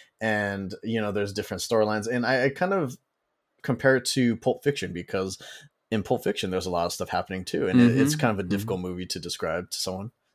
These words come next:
Speaker 2: Right. Yeah. There's, there's a lot of different, different things going on all at the same time. Yeah, for sure. So it's just like, what do you, what do you say? What, what could I say to, to grab the person? Because if you just say one quick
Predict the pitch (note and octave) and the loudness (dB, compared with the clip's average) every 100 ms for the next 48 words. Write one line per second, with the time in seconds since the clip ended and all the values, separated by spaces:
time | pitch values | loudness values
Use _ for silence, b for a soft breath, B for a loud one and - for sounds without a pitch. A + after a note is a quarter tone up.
0 | _ _ _ G2+ G2 F#2 F#2 F#2 G#2+ G2 | _ _ _ -2 0 -2 -4 -8 -4 -4
1 | F#2+ F#2 G2 A2+ G#2+ - A2 G2+ G2 G2 | -2 -4 0 2 2 0 2 4 4 2
2 | F#2+ - G2 F#2 - - F2 - - - | -2 -4 -4 -4 -6 -14 -18 -20 -18 -10
3 | - F#2 - F2+ - G2+ F#2+ F2+ F2+ E2+ | -8 -6 -4 -4 -2 -2 0 0 0 -2
4 | E2+ - - F2+ F#2 F2+ E2+ - F2+ A2 | -4 -6 -4 -4 -4 -6 -6 -8 -10 -8
5 | G2+ - G2 G#2 - F#2+ F#2 G2+ - F#2 | -8 -6 -8 -6 0 0 0 -4 -4 -2
6 | G2+ G2+ F#2 G#2+ G2+ F#2 - G#2 F#2 B | 0 0 2 2 2 2 4 4 4 B
7 | B B A2 G2 G#2+ - G2+ - G2 F#2 | B B 2 4 2 2 2 2 0 -2
8 | - - - G2 G2 G2+ F#2+ G2 F#2 G2 | -4 -4 4 4 4 0 0 0 0 0
9 | F#2+ F#2+ G2+ - G#2 F#2 F#2+ F#2+ F2+ - | -2 -2 -2 2 2 2 2 2 0 -4
10 | F#2+ - | -4 -8